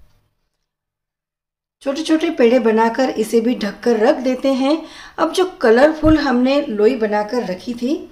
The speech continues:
मतलब जो colorful, अ, रोल था हमारा, उसे हल्के हल्के हाथों से इस तरह से हमें बेलना है। और देखिए, क्योंकि हमने roll बिल्कुल tight बनाया था,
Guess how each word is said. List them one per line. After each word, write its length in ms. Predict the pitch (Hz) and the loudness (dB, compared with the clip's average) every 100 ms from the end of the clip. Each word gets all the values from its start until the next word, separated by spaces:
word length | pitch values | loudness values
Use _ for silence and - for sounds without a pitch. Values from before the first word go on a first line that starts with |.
| - _ _ _ | -20 _ _ _
मतलब 300 | - 202 208 | -16 -8 -8
जो 140 | 196 240 | -6 -10
colorful, 600 | - 190 208 202 254 269 | -6 2 2 2 -4 -4
अ, 760 | 294 - - - _ _ - 202 208 214 214 | -6 -14 -20 -20 _ _ -8 0 4 6 4
रोल 280 | 208 233 311 | 6 6 6
था 120 | 320 | 2
हमारा, 440 | 311 269 254 262 277 | 0 4 4 6 4
उसे 260 | 220 220 269 | 0 0 -2
हल्के 420 | 226 311 320 339 | 0 0 0 -2
हल्के 340 | 311 254 233 277 | 0 -2 -2 -4
हाथों 360 | 233 208 208 233 | -2 -4 -2 -2
से 160 | 262 | -2
इस 320 | - 208 254 - | -4 -6 -6 -4
तरह 280 | 214 202 | 0 0
से 180 | 202 240 | -2 -6
हमें 320 | 208 196 214 | -4 -2 -4
बेलना 360 | 190 185 180 202 | -2 -4 -2 -4
है। 200 | 214 285 381 - _ _ _ _ _ _ | -2 -2 -4 -8 _ _ _ _ _ _
और 120 | 202 | -14
देखिए, 400 | 175 190 - 247 | -6 -6 -2 -2
क्योंकि 380 | 254 208 202 247 | 0 -2 -2 -4
हमने 340 | 220 214 220 233 | -4 0 0 2
roll 220 | 208 226 | 4 2
बिल्कुल 340 | 196 208 262 254 | 2 -2 -2 -4
tight 440 | - 202 254 - - | 0 0 0 -4 -8
बनाया 440 | 220 202 208 233 | -4 0 2 2
था, 220 | 233 247 | 0 0